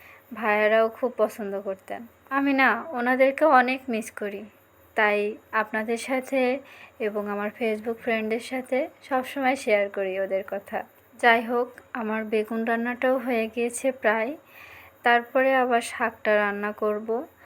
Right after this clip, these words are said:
তো শাক রান্নার ভিডিওটা আমি পুরোপুরি আসলে করতে পারিনি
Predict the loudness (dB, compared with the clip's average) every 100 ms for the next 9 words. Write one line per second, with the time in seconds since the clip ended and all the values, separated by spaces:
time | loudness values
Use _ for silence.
0 | -20 -2 0 0 2 2 2 0 0 0
1 | 0 0 0 2 2 0 -2 -4 -4 -2
2 | -2 -4 -2 0 0 -2 -6 -4 -2 -2
3 | -2 -2 0 0 -2 -6 -8